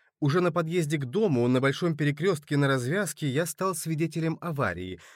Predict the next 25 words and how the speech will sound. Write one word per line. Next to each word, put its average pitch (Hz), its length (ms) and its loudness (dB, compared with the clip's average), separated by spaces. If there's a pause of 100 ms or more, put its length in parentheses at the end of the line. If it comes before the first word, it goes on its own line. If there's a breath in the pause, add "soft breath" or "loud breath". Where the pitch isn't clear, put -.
(240 loud breath)
Легковая 147 440 2
машина 151 460 0
совершала 147 500 0
левый 147 300 2
поворот, 147 460 0
когда 151 260 2
в 139 80 0
неё 139 320 2
на 147 140 2
полном 147 360 2
ходу 135 380 -2
врезался 156 500 0
пикап 143 560 -4 (220 loud breath)
со 139 200 0
встречного 120 480 -2
направления. 113 640 -4 (400 loud breath)
Более 160 420 2
тяжёлый 156 380 0
автомобиль 147 520 0
со 151 140 0
скрежетом 160 520 0
протащил 151 520 0
легковушку 156 720 0
несколько 143 520 0
метров. 135 500 -4